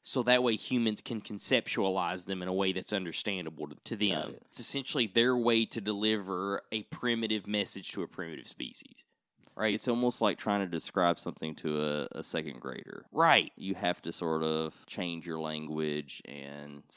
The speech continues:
Speaker 1: Right.
Speaker 2: simplify how you're communicating to help it be understood. I mean, that makes sense. That would be
Speaker 1: Well, because think about some of the most compelling instances of this happening, like, even in the modern day. Like, have you ever heard about the, um, in World War Two,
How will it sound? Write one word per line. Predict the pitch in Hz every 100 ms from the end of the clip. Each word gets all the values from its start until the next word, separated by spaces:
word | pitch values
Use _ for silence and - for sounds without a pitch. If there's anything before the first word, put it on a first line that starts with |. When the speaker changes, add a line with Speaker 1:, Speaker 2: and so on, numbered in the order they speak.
| -
Speaker 1:
Right. | 127 104
Speaker 2:
simplify | 82 - 95 80 69 64 69 - -
how | 87
you're | 80
communicating | - 85 82 95 85 - 73 71
to | 69
help | - 80 -
it | -
be | 78
understood. | 69 69 - - 127 -
I | -
mean, | 127 190
that | -
makes | 185 -
sense. | 208 202 73 -
That | - 107
would | 113 104
be | 107 107 104 107 _ - -
Speaker 1:
Well, | 165
because | 175 180 185 -
think | 220
about | 226 202 165
some | -
of | 151
the | 131
most | 120 113
compelling | - 104 127 127 123 107
instances | 101 101 - 92 87 - 82 85 85 -
of | 110 101
this | 104 98
happening, | 127 113 104 110 101
like, | 98 104
even | 98
in | 98
the |
modern | 92 95 92 87 87
day. | 90 80 69 58 -
Like, | 110 120
have | 123
you | 135
ever | 123
heard | 123 127 113
about | 98 101 101 98 101
the, | 92 98 95
um, | 92 71 71 69 -
in | - 107
World | 104 113
War | 104 104
Two, | 104 - 123 117 117